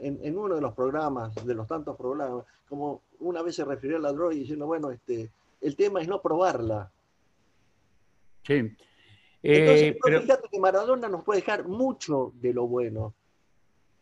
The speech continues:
Speaker 1: mucho de lo bueno, si sabemos no juzgar, no nos metemos a juzgar,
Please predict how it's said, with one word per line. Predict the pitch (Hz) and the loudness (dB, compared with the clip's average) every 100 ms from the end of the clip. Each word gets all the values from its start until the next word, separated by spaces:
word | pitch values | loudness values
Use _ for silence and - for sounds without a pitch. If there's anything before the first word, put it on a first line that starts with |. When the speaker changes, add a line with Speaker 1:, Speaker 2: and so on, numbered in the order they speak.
| _ _ _ _ - | _ _ _ _ -10
Speaker 1:
mucho | 247 262 - 147 | -6 -4 -2 0
de | 131 | 2
lo | 127 | 2
bueno, | 120 117 113 110 - | 2 0 -4 -8 -10
si | - 185 | -6 -4
sabemos | - 175 247 247 226 208 - _ - | 0 0 0 -4 -6 -10 -14 _ -12
no | 202 277 | 0 2
juzgar, | 277 - 139 123 123 107 107 - _ | 2 2 2 2 -2 -2 -4 -14 _
no | 190 247 | -6 -4
nos | 247 208 | -4 -4
metemos | 165 160 202 196 170 | -4 -2 -2 -4 -6
a | 147 | -6
juzgar, | 151 127 175 123 | -4 2 2 0